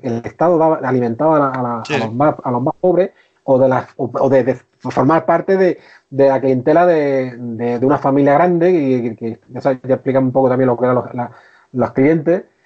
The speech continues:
Speaker 1: y que estaban cerca del rico, que les daba, el di-, les daba comida, dinero, para, para que dieran su apoyo, etcétera.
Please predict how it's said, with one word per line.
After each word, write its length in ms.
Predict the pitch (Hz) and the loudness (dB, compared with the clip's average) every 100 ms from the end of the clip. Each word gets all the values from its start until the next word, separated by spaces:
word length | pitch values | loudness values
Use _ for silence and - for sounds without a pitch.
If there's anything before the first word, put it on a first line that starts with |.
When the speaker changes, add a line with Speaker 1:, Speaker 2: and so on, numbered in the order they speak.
| _ | _
Speaker 1:
y 680 | 160 156 147 143 139 135 131 | -2 2 4 4 4 2 0
que 80 | 127 | -4
estaban 260 | 147 147 143 | 0 0 0
cerca 280 | 151 143 147 | 0 2 2
del 140 | 147 | 2
rico, 300 | 170 170 190 | 2 2 4
que 80 | 170 131 | 4 2
les 140 | 123 117 | 0 0
daba, 240 | 131 139 | 2 2
el 80 | 135 | 2
di-, 100 | 139 | -2
les 380 | 135 131 127 117 | -4 -2 -2 2
daba 480 | 131 139 135 135 127 | 2 4 2 0 0
comida, 420 | 135 170 180 180 | 0 2 4 4
dinero, 600 | 135 143 165 175 185 190 | 2 0 0 2 4 2
para, 200 | 160 139 | 2 0
para 280 | 135 123 120 | -2 -4 -6
que 60 | - | -8
dieran 340 | 117 131 135 | -2 2 2
su 100 | 131 | 2
apoyo, 360 | 127 160 175 180 | 0 2 2 2
etcétera. 460 | 131 139 127 160 | -2 -4 -2 -4